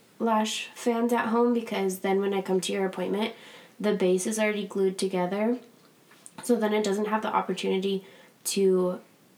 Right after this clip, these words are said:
uh, wrap around your natural lash like I want it to. So when I'm lashing you with a hybrid or volume fan, um, if it has, like, a completely flat base, that's when it starts to look really, like,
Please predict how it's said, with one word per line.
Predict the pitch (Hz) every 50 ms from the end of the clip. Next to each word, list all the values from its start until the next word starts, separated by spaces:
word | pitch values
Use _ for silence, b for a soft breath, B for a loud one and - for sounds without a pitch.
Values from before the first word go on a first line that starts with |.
| _ _ _ _ _ _ - -
uh, | 190 185 190 190
wrap | 190 180 175 180
around | 196 190 180 175 175 180 180
your | 180 175 175
natural | 175 175 175 - - - - -
lash | - - 214 196 - - - 240
like | 208 196 -
I | 190 196 202
want | 208 202 196 - -
it | 110 - - -
to. | - - - 240 240 - b b b b b b b b b
So | - - 202 202
when | 196 196 196 190 190 190 196 - - - _ - - - -
I'm | 196 190 190
lashing | 196 196 190 185 185 - 202 202 196
you | 190 190 190 185 185 185 196 196 202 226 -
with | 196 190 180 180 185
a | 180 175 170 170 -
hybrid | - 185 185 185 185 185 180
or | 180 180 180
volume | 190 185 185 190 185 185 196
fan, | 190 - 233 233 240 240 247 247 B B B B B B B B B B - - - _ - -
um, | 196 190 185 185 196 190 196 202 - - _ _ _ _ _ -
if | 202 208 202 220
it | 214 -
has, | 185 - 202 196 202 202 220 233 - - -
like, | 196 190 185 -
a | 185
completely | 185 196 185 175 - 190 190 185 190 190 180
flat | 180 - - 196 185 196 - - 190 185
base, | 196 190 190 208 254 330 320 - - - B B B B B B B - - - -
that's | - 190 190 185 -
when | 202 202
it | 196 -
starts | - - 190 185 180 - - -
to | 202
look | 190 190 185 -
really, | 196 190 190 185 180
like, | 180 185 185 -